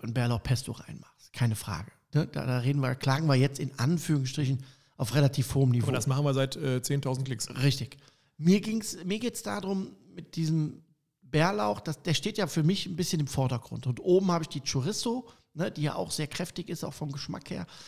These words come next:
Speaker 1: leichte Schärfe mit sich bringt. Und da war mir wichtig, dass, dass man den Bärlauch A sieht und B, dass man so wirklich da drauf beißt und den wie so eine Frische wahrnimmt. Das
Speaker 2: Mhm.
Speaker 1: hast du bei dem Pesto nicht. Unabhängig davon hast du natürlich den Geschmack.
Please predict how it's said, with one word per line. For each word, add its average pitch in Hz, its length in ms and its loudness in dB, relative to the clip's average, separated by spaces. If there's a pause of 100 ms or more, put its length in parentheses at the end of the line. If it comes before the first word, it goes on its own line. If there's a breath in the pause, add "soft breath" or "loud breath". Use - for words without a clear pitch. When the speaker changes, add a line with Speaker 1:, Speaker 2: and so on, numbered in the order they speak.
(180 loud breath)
Speaker 1:
leichte 156 420 -4
Schärfe - 380 -2
mit 151 200 -2
sich - 220 -6
bringt. 143 260 -4 (840 soft breath)
Und 165 240 -4
da 170 160 2
war 233 100 -2
mir 202 180 0
wichtig, 190 300 -6
dass, 170 260 -4 (100)
dass 165 240 -4 (100)
man 143 160 -4
den 147 160 4
Bärlauch 160 360 0
A 131 200 -2
sieht 139 380 -4 (400 soft breath)
und 151 240 -2
B, 170 260 4 (360 loud breath)
dass 170 160 -4
man 170 140 2
so 156 180 -4
wirklich 202 260 -2
da 170 120 0
drauf 151 360 0
beißt 190 340 -2
und 143 160 -4
den 160 280 4
wie 160 100 4
so 160 100 2
eine 160 160 0 (100)
Frische - 460 0
wahrnimmt. 113 380 -2 (280 loud breath)
Das 135 120 2
Speaker 2:
Mhm. 123 60 2
Speaker 1:
hast 107 140 0
du 185 40 -2
bei 156 100 4
dem 143 120 4
Pesto 160 380 0
nicht. 123 280 0 (320 loud breath)
Unabhängig 190 440 4
davon 180 280 4
hast 165 160 4
du 185 40 2
natürlich 165 260 2
den 151 140 -2
Geschmack. - 460 -4